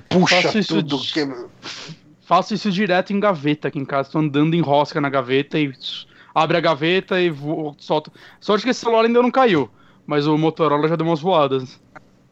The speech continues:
Speaker 1: É, então, eu, eu fico imaginando o que que pode ser, mas eu já tive esse problema com meus dois últimos celulares, um Motorola e um Samsung, e agora com
Speaker 2: Uhum.
Speaker 1: esse Asus, então não vou botar a culpa aqui. O, o jack da U S B tá mais ou menos frouxo, e ele tá com alguns riscos, cortesia da minha gata.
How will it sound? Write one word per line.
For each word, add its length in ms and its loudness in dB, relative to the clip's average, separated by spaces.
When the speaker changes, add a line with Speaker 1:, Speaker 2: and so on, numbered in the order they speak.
Speaker 1:
É, 140 6
então, 320 2
eu, 220 6
eu 100 4
fico 200 -4
imaginando 440 0
o 20 -6
que 120 -8
que 100 -14
pode 220 2
ser, 180 0
mas 200 0
eu 160 4
já 120 -2
tive 180 -2
esse 140 -4
problema 400 2
com 100 -10
meus 380 0
dois 400 4
últimos 300 -2
celulares, 480 2
um 100 -2
Motorola 560 2
e 40 0
um 80 -4
Samsung, 640 -2
e 80 2
agora 280 4
com 60 -4
Speaker 2:
Uhum. 60 0
Speaker 1:
esse 180 0
Asus, 400 2
então 220 -2
não 100 2
vou 120 2
botar 260 2
a 20 -2
culpa 260 -4
aqui. 220 -6
O, 260 4
o 40 6
jack 320 2
da 80 6
U 20 6
S 220 0
B 160 2
tá 120 -4
mais 200 -2
ou 60 -4
menos 200 -2
frouxo, 500 0
e 160 2
ele 200 6
tá 120 2
com 100 -2
alguns 280 -2
riscos, 840 0
cortesia 520 2
da 80 4
minha 160 2
gata. 380 -2